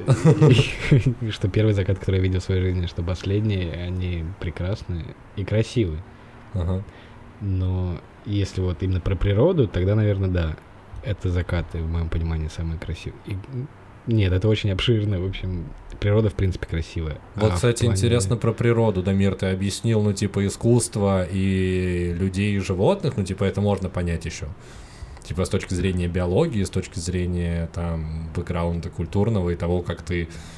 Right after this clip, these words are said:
Speaker 1: много всего посмотрел и просто стал более искушённым, условно.
Speaker 2: А природа, кстати, вся красивая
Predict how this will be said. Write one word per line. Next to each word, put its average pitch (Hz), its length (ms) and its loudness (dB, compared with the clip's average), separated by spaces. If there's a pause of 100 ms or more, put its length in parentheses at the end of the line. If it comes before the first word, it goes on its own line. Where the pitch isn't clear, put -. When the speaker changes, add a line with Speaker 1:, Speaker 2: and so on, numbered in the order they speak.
(240)
Speaker 1:
много 95 340 2
всего 90 260 -2
посмотрел 98 640 -2
и 87 40 -2
просто 87 380 -4
стал 87 200 -4
более 85 240 -2
искушённым, 80 580 -6
условно. 78 420 -8 (540)
Speaker 2:
А 92 80 -2
природа, 98 400 0
кстати, 101 260 -2
вся 98 220 0
красивая 82 560 -4